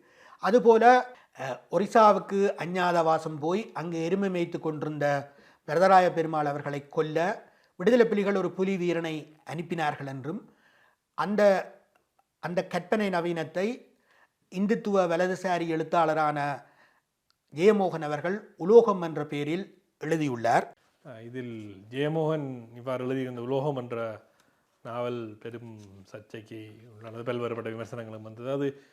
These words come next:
Speaker 2: முற்றுமுழுதாக ஒரு கற்பனை கதை தான். அதில், அஹ், அந்த சம்பவம் இது உண்மையான சம்பவமாக இருக்கின்றதா அல்லது, அஹ், அது வெறும் கற்பனை தானா?
Speaker 1: முற்றுமுழுதாக ஒரு கற்பனை என்றுதான் கொள்ள வேண்டும். ஏனென்றால், அஹ், விடுதலை புலிகள் அப்போது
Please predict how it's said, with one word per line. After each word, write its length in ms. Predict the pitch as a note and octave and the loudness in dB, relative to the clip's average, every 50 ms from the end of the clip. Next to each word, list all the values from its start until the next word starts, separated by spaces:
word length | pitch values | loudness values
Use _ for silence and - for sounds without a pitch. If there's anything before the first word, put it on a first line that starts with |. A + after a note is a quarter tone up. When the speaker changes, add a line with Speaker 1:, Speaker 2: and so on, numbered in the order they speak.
| _ _ - | _ _ -10
Speaker 2:
முற்றுமுழுதாக 460 | D3+ D3 E3+ E3+ E3+ E3 E3 D#3 D#3+ | -4 -2 0 2 4 4 6 6 6
ஒரு 180 | D#3+ D#3 D3 C3 | 6 4 2 2
கற்பனை 320 | D#3 C#3 C3+ D#3 C#3+ C3 | 0 -2 -2 -2 -4 -4
கதை 200 | A#2+ A#2 A2 G#2 | -2 -4 -4 -6
தான். 140 | G2 F#2+ F#2+ | -8 -10 -14
அதில், 520 | F#2+ A2 A#2 A#2+ A#2 A2+ A2+ G#2+ G#2+ G#2 _ _ _ - - - - _ _ _ _ _ _ - | -14 -12 -10 -10 -10 -10 -10 -12 -14 -16 _ _ _ -20 -20 -20 -20 _ _ _ _ _ _ -12
அஹ், 160 | B2 B2+ B2 | -10 -10 -8
அந்த 160 | B2+ C3+ B2+ | -8 -10 -6
சம்பவம் 460 | - E3 D#3 D#3 D#3+ D#3+ D#3 D3 D3 | -2 0 2 4 4 4 4 2 -2
இது 180 | D3 C#3+ C#3 C3+ C3+ C3+ | -4 -4 -4 -6 -6 -8
உண்மையான 580 | C3 B2 A#2 A#2+ B2+ C3 C3+ C#3 C#3 C3+ C3+ C3+ | -12 -12 -12 -12 -10 -8 -6 -4 -4 -4 -4 -6
சம்பவமாக 440 | - B2+ B2 B2 A#2 A#2 G#2+ G#2+ | -8 -10 -10 -10 -8 -8 -8 -10
இருக்கின்றதா 460 | A2+ A2+ G#2+ - A2+ G#2 G2+ G2+ B2 C#3+ | -10 -12 -14 -16 -20 -20 -18 -14 -12 -10
அல்லது, 380 | D3+ D3 C#3 C3 C3 C3 C3 C3+ _ _ _ _ _ _ _ _ _ - | -8 -8 -8 -8 -8 -8 -10 -12 _ _ _ _ _ _ _ _ _ -18
அஹ், 920 | C#3+ B2+ A#2 A#2 A2+ A2+ A2+ A2 G#2+ G#2+ G#2+ G#2+ G#2 G#2 G#2 A2 B2 C3+ | -16 -14 -14 -12 -12 -14 -14 -14 -16 -16 -18 -18 -20 -20 -20 -20 -20 -20
அது 180 | B2+ B2 B2+ B2+ | -12 -10 -8 -6
வெறும் 380 | A#2+ B2+ B2+ B2 A#2+ A#2+ A2+ - | -6 -6 -6 -8 -10 -12 -12 -10
கற்பனை 360 | - B2 A2 - A2+ G#2+ G2+ | -10 -10 -10 -10 -12 -18 -18
தானா? 200 | F#2 G2+ G2+ _ _ _ _ _ _ _ | -18 -20 -20 _ _ _ _ _ _ _
Speaker 1:
முற்றுமுழுதாக 920 | G3 G#3 G3+ G#3+ B3+ B3 B3 A#3 G#3+ A3 A3 G#3+ G3+ F3+ G#3+ A#3 A3+ A3 | -4 -4 -2 -2 -2 0 0 0 2 2 2 2 4 4 4 4 4 4
ஒரு 160 | G3+ G3 F#3+ | 2 0 -2
கற்பனை 420 | - F3+ E3+ D3+ - F3+ E3+ E3+ E3+ | -4 -4 -6 -6 -6 -6 -4 -4 -4
என்றுதான் 480 | D#3+ D#3 D3+ D#3 D#3 E3 F3 F#3 - | -4 -4 -4 -2 0 0 -2 -2 -4
கொள்ள 260 | - - D#3 D3+ D3+ D3 | -6 -8 -6 -4 -4 -4
வேண்டும். 520 | C3+ B2+ B2+ B2+ B2 C#3+ F#3 A3+ - - _ _ _ _ | -4 -6 -8 -10 -10 -10 -10 -10 -12 -16 _ _ _ _
ஏனென்றால், 760 | - C#3 D3+ D#3+ D#3 D3+ D3 D#3+ E3+ F3 F#3 G3 G3 - - - _ _ _ _ | -12 -10 -8 -8 -8 -6 -4 -2 0 0 0 0 -2 -4 -10 -18 _ _ _ _
அஹ், 240 | - C#3 C#3+ C#3+ C#3 | -10 -8 -8 -6 -6
விடுதலை 280 | C#3 D3 E3+ E3+ F3+ E3 | -4 -4 -2 0 0 0
புலிகள் 320 | - E3+ E3 D#3 D#3+ F3+ | 0 -2 -4 -2 0 0
அப்போது 760 | F3 D3+ - - D#3+ D#3+ D#3 D3 D#3+ D#3+ E3 E3+ D#3+ E3 E3 | 0 0 -2 -2 -4 -2 -2 -2 -2 -2 -2 -2 -4 -6 -8